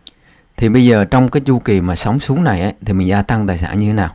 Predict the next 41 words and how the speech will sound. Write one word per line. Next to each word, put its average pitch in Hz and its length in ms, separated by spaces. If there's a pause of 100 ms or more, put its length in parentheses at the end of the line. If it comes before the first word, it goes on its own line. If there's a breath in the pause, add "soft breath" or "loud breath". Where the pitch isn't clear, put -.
(1000)
Đấy, 107 160
có 127 260
khá 127 220
nhiều, 135 240
có, - 140
có - 160
một - 100
số 117 200
bạn 113 240
là 82 100
hỏi 80 200
mình 87 200
như 85 100
vậy. 85 140 (380 soft breath)
Thì 101 100
ví 123 160
dụ 120 120
như 107 180
bây 107 140
giờ 98 100
mình 87 160
quay 95 140
về 82 160
chu 104 120
kỳ 90 220
đi, 90 160 (520 loud breath)
là 87 240
chu 107 160
kỳ 92 240
năm 104 200
hai 107 200
không 107 300
hai 107 220
hai 110 280
này, 95 160 (440 soft breath)
hai 107 180
không 110 140
hai 107 100
ba, 104 220
khi 110 260
mình 87 340